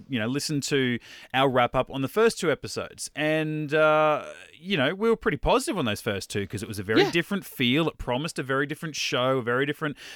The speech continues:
Speaker 1: story, and sort of a, like, an underground type thing. A, a, aside from the big scale M C U stuff that's going on, there probably was room for something as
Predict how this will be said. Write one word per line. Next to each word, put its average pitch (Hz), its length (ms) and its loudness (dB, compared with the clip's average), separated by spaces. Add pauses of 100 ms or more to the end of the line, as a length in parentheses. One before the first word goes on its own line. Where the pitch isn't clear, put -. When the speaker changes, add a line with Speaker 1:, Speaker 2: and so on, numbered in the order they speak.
Speaker 1:
story, 135 760 2
and 139 340 2
sort 170 140 -4
of 170 100 -2
a, 180 60 2
like, 175 160 0
an 180 80 0
underground 170 540 2
type 131 240 -2
thing. 113 240 -2
A, 127 120 -4
a, 143 360 -6
aside 202 400 4
from 165 160 -6
the 120 160 0 (220)
big 202 360 2 (240)
scale 175 680 4
M 180 260 2
C 208 180 2
U 180 220 -2
stuff 160 300 0
that's 147 180 -6
going 143 320 2
on, 135 300 0
there 160 140 2
probably 185 440 0
was 131 300 0
room 110 360 -2
for 131 120 -6
something 127 480 -2 (100)
as 135 400 0